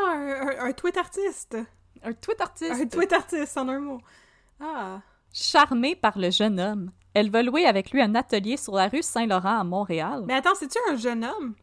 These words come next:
Speaker 2: Ben, quand il est arrivé, il devait avoir peut-être, je sais pas, la jeune trentaine.
Speaker 1: Mais t'as dit cent quatre-vingt-dix-neuf.
Speaker 2: Ouais.
Speaker 1: Ah, OK.
Speaker 2: Nima Mazari.
Speaker 1: Oui, oui, dans ma tête, vu qu'il avait l'air de bozo, le clown, c'était comme, il avait genre cinquante ans, là. OK.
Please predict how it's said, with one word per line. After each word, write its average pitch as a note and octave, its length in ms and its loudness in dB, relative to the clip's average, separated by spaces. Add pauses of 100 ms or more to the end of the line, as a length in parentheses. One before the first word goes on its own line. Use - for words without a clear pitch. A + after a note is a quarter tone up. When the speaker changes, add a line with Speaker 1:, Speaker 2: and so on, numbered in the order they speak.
(280)
Speaker 2:
Ben, A3 140 2
quand C4 120 -2
il C4 80 0
est A3+ 100 -8
arrivé, G#3 300 -4
il F3+ 100 -12 (180)
devait F3 140 -8
avoir F3 260 -6
peut-être, E3+ 480 -8
je - 60 -14
sais - 100 -10
pas, F3+ 140 -2
la E3 160 -2
jeune E3+ 240 -6
trentaine. F3+ 560 -10 (160)
Speaker 1:
Mais A#3 100 -6
t'as B3 120 -6
dit A#3+ 100 -6
cent D#4+ 160 0
quatre-vingt-dix-neuf. B3 840 -8 (540)
Speaker 2:
Ouais. G3 220 -2 (160)
Speaker 1:
Ah, C#4 160 2
OK. C#4 160 -4
Speaker 2:
Nima G#3 220 0
Mazari. G3 420 -4 (200)
Speaker 1:
Oui, D#4+ 200 2
oui, F#4 200 2
dans C4+ 140 4
ma D4+ 160 4
tête, G#4 220 0
vu D4+ 80 0
qu'il F4+ 140 2
avait D#4+ 120 4
l'air F4 220 4
de A#3 40 -2
bozo, C4 300 2
le A#3 120 2
clown, D#4+ 320 -2
c'était A#3 260 -6
comme, C4+ 340 -2
il A3 160 -2
avait A3+ 160 -2
genre B3 140 -2
cinquante A#3 340 -2
ans, C#4+ 140 -4
là. G#3+ 80 -10 (360)
OK. A3 120 -6